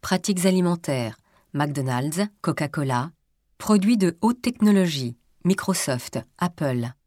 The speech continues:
textile, Levi's, Nike, commerce, Amazon,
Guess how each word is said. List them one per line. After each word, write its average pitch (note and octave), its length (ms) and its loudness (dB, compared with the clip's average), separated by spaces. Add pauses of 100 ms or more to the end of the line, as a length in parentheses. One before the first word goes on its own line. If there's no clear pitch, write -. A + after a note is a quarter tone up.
(380)
textile, B2+ 680 -2 (260)
Levi's, D3 580 -2 (420)
Nike, C#3+ 500 -2 (580)
commerce, D3+ 600 2 (300)
Amazon, C3+ 720 2